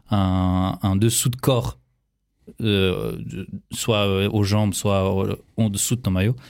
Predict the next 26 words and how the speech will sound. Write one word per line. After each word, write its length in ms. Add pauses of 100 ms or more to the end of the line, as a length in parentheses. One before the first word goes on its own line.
(100)
il 80
doit 120
aussi 240
être 200
exactement 440
de 40
la 80
même 160
couleur 260
que 60
ton 140
maillot. 160 (320)
Tu 80
peux 100
pas 140
avoir 200
un 40
dessous 200
de 60
corps, 240
euh, 220
violet 440 (300)
et 80
ton 80
maillot 200
blanc. 180